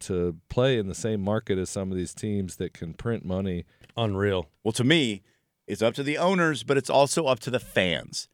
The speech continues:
Speaker 3: If the fans do not like the product, and meaning it's not competitive,
Speaker 2: Yeah.
Speaker 3: and our little market can't even remotely see first place.
Speaker 2: Pittsburgh.
Speaker 3: Yeah. Uh,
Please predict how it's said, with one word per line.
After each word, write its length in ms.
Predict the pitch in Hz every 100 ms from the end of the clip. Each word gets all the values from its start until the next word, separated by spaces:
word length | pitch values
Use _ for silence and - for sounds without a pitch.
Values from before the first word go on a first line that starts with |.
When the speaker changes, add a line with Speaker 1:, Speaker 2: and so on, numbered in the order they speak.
| _ _
Speaker 3:
If 180 | 107 104
the 100 | 117
fans 560 | - 127 160 208 165 - _ -
do 280 | 90 131 165
not 240 | 165 156
like 240 | 131 131 -
the 80 |
product, 600 | 123 - 127 98 - - -
and 140 | 113 127
meaning 480 | 160 175 120 107 - -
it's 240 | 95 -
not 280 | 120 131 -
competitive, 760 | 190 180 170 113 98 117 - _ -
Speaker 2:
Yeah. 160 | 92 87 _ -
Speaker 3:
and 180 | 113 104
our 460 | 117 147 160 160 131
little 220 | 139 139
market 400 | 127 139 - -
can't 200 | - 139
even 340 | 131 113 107 95 _ _ _ _ _ 110 -
remotely 680 | 120 120 143 185 190 135
see 280 | 113 - 127
first 340 | 110 123 120 -
place. 520 | 131 107 80 - -
Speaker 2:
Pittsburgh. 400 | 127 - 107 101 - _ -
Speaker 3:
Yeah. 220 | 110 - - _ - - - -
Uh, 260 | 123 117